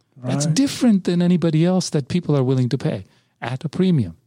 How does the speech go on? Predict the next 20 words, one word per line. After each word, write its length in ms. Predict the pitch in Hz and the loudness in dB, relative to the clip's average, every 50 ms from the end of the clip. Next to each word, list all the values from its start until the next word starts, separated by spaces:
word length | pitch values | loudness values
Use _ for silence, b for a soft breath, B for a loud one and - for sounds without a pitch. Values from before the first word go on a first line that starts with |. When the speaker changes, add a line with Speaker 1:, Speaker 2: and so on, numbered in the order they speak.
| _ _ _ | _ _ _
Speaker 1:
'Cause 120 | - - 170 | -6 -6 -6
at 80 | 156 | -4
the 180 | - 180 208 196 | -4 -8 -4 0
end, 300 | 139 170 208 214 185 143 | 0 2 4 4 4 4
you're 180 | 123 120 120 | 2 2 2
in 100 | 117 107 | 0 0
business 320 | 101 113 101 - 123 110 - | 0 -2 -2 -2 -4 -6 -6
to 80 | - - | -6 -4
make 200 | 180 160 - - | -4 -4 -4 -6
money 260 | - - - - 185 b b b b b b b b b | -10 -10 -10 -12 -14 b b b b b b b b b
with 180 | - 127 120 - | -4 -4 -4 -2
a 60 | 117 | -4
purpose. 440 | - - - - - 180 - - b b b b b b b b | -4 -4 -6 -6 -8 -12 -16 -16 b b b b b b b b
Uh, 60 | b - | b -8
and 340 | 127 - - 139 160 139 | -6 -4 -4 -2 -2 -2
so 120 | 127 - 165 | -2 -2 -2
we 140 | 139 151 156 | 0 -2 0
bring 320 | 127 143 185 220 233 226 | 0 2 2 4 4 4
those 220 | 202 180 160 143 | 2 0 -2 -2
tools 440 | - - - 113 101 104 107 110 - | -4 -4 -2 -2 -2 -2 -4 -8 -10